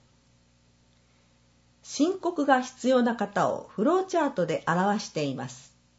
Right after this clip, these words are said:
フローチャートは目安としてご利用ください。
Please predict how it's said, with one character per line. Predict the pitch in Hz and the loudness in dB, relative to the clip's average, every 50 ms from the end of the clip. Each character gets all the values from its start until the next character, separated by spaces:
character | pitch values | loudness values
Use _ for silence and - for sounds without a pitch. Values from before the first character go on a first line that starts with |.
| _ _ _ _ _ _ _ _ _ _ _ _ _ | _ _ _ _ _ _ _ _ _ _ _ _ _
フ | _ - 196 | _ 0 2
ロ | 226 240 240 | 4 4 4
ー | 226 | 4
チ | 226 - 220 | 2 2 2
ャ | 196 190 | 2 2
ー | 190 | 0
ト | - 160 | -2 0
は | 156 139 104 - - | 0 0 0 -2 -2
目 | 156 165 190 | -2 2 2
安 | 240 311 311 - - | 2 2 0 -2 -2
と | - 302 | -2 -2
し | 294 - | -2 -2
て | - 302 269 233 | 0 0 2 4
ご | 185 180 | 4 4
利 | 180 202 202 | 4 4 2
用 | 196 190 185 | 2 2 2
く | 185 185 | 0 -2
だ | 180 170 175 | -4 -4 -4
さ | - - 160 123 | -4 -4 -6 -6
い。 | 113 | -6